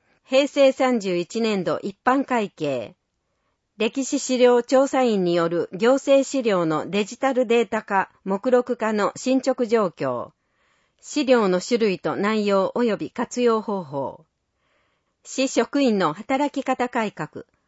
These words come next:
農残業デーや二十一時以降の時間外勤務の原則禁止など、長時間労働の是正、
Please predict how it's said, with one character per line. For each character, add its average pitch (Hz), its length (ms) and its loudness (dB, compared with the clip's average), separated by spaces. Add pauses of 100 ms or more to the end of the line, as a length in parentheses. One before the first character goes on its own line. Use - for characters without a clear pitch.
(280)
農 247 260 2
残 254 260 2
業 226 220 2
デ 160 160 0
ー 151 40 -2
や 139 220 -2
二 247 160 2
十 214 160 -2
一 190 240 -8
時 240 140 0
以 233 40 -2
降 175 240 -2
の 156 140 0
時 143 120 -12
間 247 260 0
外 240 200 0
勤 233 200 -2
務 190 120 0
の 156 160 -2
原 214 220 0
則 220 240 -6
禁 208 220 -4
止 208 200 -6
な 185 160 -2
ど、 143 200 -4 (340)
長 269 220 4
時 233 120 -6
間 254 240 2
労 233 220 4
働 170 200 2
の 156 120 0
是 160 140 -4
正、 175 400 -2